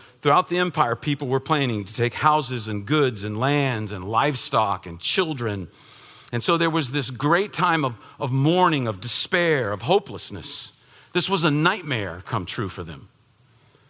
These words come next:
But we see in this book as hopes begin to rise, Esther in obedience decides to risk her life for the sake of her people.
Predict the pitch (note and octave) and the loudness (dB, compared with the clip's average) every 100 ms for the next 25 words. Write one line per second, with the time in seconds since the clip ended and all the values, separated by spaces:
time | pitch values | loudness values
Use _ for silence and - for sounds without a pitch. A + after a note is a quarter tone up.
0 | _ _ _ _ _ _ _ _ _ _ | _ _ _ _ _ _ _ _ _ _
1 | _ C#3+ D3+ E3 - A3 G#3 G3 E3+ C#3 | _ -2 0 0 0 2 2 2 -2 -2
2 | D3 F3 - C3+ - - F#3 - - D3 | 0 0 0 -4 -2 2 2 2 -6 -2
3 | C#3 C#3+ - B2+ C3 B2 G#2 F2 E2 D#2+ | 0 0 2 2 4 2 0 -8 -10 -10
4 | - D#3 - E3 D3+ C3+ D#3+ D3+ C#3+ B2 | -2 -2 0 2 2 0 0 0 0 -2
5 | B2 - C#3+ C#3+ - C#3 C3 D#3 - - | -6 0 2 2 0 -2 0 0 0 0
6 | C3+ B2+ B2+ - A#2+ A2+ - A#2 A2 A2+ | 0 2 0 -2 -6 -4 -2 -2 -4 -6
7 | - A#2+ G#2+ F#2 | -4 -6 -6 -10